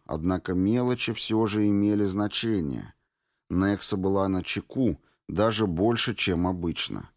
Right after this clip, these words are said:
Если она начнёт сомневаться в том, тот ли он человек, за которого себя выдаёт, то его дни будут сочтены в подземелье, а то и того хуже.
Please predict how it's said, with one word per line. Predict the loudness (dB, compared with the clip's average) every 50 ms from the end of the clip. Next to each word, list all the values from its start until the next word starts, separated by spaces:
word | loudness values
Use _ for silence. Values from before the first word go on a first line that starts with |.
| _ _ _ _ _ _ _ _ _ _ _
Если | -4 0 2 2 2 2 0 2 2
она | 2 2 2 2 2 2 2 0
начнёт | 0 0 -2 -2 -4 -4 -2 0 -2 -2 -2
сомневаться | -4 -4 -4 -2 -2 -2 0 0 0 0 0 -2 -4 -8
в | -8 -10
том, | _ -4 0 0 2 0 0
тот | -2 _ -2 0 0 0 0 -2
ли | -2
он | 0 2 2 0 0
человек, | -2 -4 -4 -2 -2 -2 -2 -2 0 0 0 0 -2
за | -4 -6 -4
которого | -4 -6 -6 -2 0 0 0 2 0 -2
себя | -4 -4 -6 -4 -2 -2 -2
выдаёт, | -2 -4 -4 -4 -4 -4 0 2 2 2 0 -2 -8 _ _ _ _ _ _ _ _ _ _ _
то | 0 2
его | 4 4 4 4 4 2
дни | 4 4 2 4 4 4
будут | 2 2 2 0 2 2 0 -2 -2
сочтены | -4 -4 -2 -2 -4 -4 0 0 2 2 4 2 0
в | 0 -2
подземелье, | -4 -4 -2 -2 -2 0 2 4 4 4 2 2 0 -2 -4 -6 -8 -12 _ _ _ _
а | -2 -2
то | -2 -2 0 2 2 2
и | 2 2
того | 0 0 0 2 2 0 -2
хуже. | -2 -4 -6 -6 -4 -4 -6 -6 -8 -10 -10